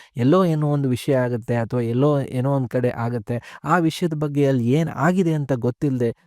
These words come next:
ನಾವೇ ನಮ್ಮ ಒಂದು ನಿರ್ಧಾರಗಳನ್ನು ಹೇಳಿಬಿಡ್ತೇವೆ. ಅಥವಾ ಸಾಮಾಜಿಕ ಮಾಧ್ಯಮದಲ್ಲಿರ್ಬೋದು ಅಥವಾ ಒಂದು YouTube-ಅಲ್ಲಿರ್ಬೋದು ಕೂತ್ಕೊಂಡು ಪುಂಖಾನುಪುಂಖವಾಗಿ ಮಾತಾಡ್ತೇವೆ, ಅದನ್ನ ನಾವು ನೋಡ್ದವ್ರ ಥರ. So ಯಾವುದೇ ವಿಷಯವಲ್ಲ, ವಿಷಯ ಆಗ್ಲಿ, ಅದನ್ನ ನಿರ್ಧರಿಸೋಕೆ, ನಿರ್ಧರಿಸ್ಲಿಕ್ಕೆ ಯಾರೊಬ್ರಂತ ಇದ್ದಾರೆ,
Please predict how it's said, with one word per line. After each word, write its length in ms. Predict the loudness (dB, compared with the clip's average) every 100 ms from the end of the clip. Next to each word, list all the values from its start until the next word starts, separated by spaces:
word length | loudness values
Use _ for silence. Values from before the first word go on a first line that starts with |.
| _
ನಾವೇ 460 | -4 -2 0 0 0
ನಮ್ಮ 280 | -2 0 0
ಒಂದು 500 | 0 0 2 0 -2
ನಿರ್ಧಾರಗಳನ್ನು 880 | -4 -2 0 0 2 2 2 0 0
ಹೇಳಿಬಿಡ್ತೇವೆ. 680 | -2 -4 -6 -8 -10 -8 -10 -14 -12
ಅಥವಾ 260 | -10 -4 -4
ಸಾಮಾಜಿಕ 480 | -2 0 2 0 -2
ಮಾಧ್ಯಮದಲ್ಲಿರ್ಬೋದು 1040 | -2 -2 0 0 0 0 -2 -6 -6 -6
ಅಥವಾ 320 | -6 -6 -4
ಒಂದು 300 | -4 -4 -6 -8 _ 2
YouTube-ಅಲ್ಲಿರ್ಬೋದು 880 | 4 6 6 6 2 0 -2 -4 -2
ಕೂತ್ಕೊಂಡು 440 | -4 -2 -2 -2
ಪುಂಖಾನುಪುಂಖವಾಗಿ 760 | 0 0 2 2 0 0 0 0
ಮಾತಾಡ್ತೇವೆ, 600 | -4 -4 -8 -6 -6 -6
ಅದನ್ನ 340 | -6 -4 -2
ನಾವು 240 | -2 -2 0
ನೋಡ್ದವ್ರ 580 | 2 6 6 6 0
ಥರ. 200 | -2 -8 -10 -14 -20 -20 -6 -2
So 80 |
ಯಾವುದೇ 340 | 0 0 -2 -2
ವಿಷಯವಲ್ಲ, 480 | -2 -2 0 0 0 -2 -2
ವಿಷಯ 260 | -4 0 -2
ಆಗ್ಲಿ, 400 | -2 -2 -6 -6 -12 -8
ಅದನ್ನ 260 | -2 0
ನಿರ್ಧರಿಸೋಕೆ, 800 | 2 0 2 2 4 2 0 -2
ನಿರ್ಧರಿಸ್ಲಿಕ್ಕೆ 760 | 0 0 2 0 0 -4 -2 -2
ಯಾರೊಬ್ರಂತ 580 | 0 0 0 -2 -4 -4
ಇದ್ದಾರೆ, 360 | -4 -2 -4